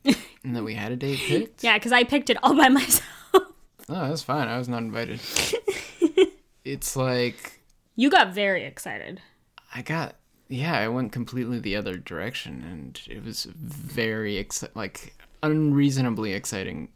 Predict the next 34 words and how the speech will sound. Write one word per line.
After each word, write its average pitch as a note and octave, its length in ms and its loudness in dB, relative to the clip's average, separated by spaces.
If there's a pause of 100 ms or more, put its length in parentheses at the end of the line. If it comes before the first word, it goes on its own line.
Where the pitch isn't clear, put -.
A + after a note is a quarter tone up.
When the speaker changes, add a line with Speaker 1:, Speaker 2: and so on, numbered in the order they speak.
(120)
Speaker 2:
news F2+ 580 -8
to - 140 -18
just - 240 -10 (460)
have, G#2 640 -10 (220)
I G#2+ 140 -6
don't B2+ 160 2
know, B2 220 -2
just, - 280 -6
like, A#2 220 -6
having B2 460 -2
a A2+ 100 -6
date. D#3 800 -4 (300)
Speaker 1:
Yeah. G#3+ 260 -4 (260)
Speaker 2:
Like, - 260 -12
that - 200 -6
she G#2+ 420 -8
has G2+ 320 -6
a G2+ 40 -8
birthday C#3+ 680 -4
or C2 280 -6
a A#2+ 80 -6
likely B2 560 0
<laughs> C3 140 -2
birthday. E3 640 -2
Speaker 1:
Yeah. F#3+ 280 -2 (760)
Speaker 2:
I A#2 120 -4
don't D3 160 2
know. D3+ 140 0
It A2 200 0
was C#3 180 -4
just, - 440 -6 (160)
it A2+ 140 -6
was, B2+ 180 -4
like, A#2 180 -2